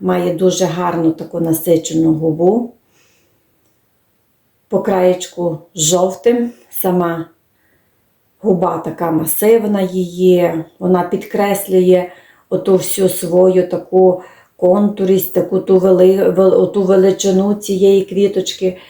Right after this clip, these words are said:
Оця губа підкреслює її отакий неймовірний,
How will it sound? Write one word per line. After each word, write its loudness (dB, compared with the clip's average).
Оця -2
губа -2
підкреслює -2
її -2
отакий -8
неймовірний, -2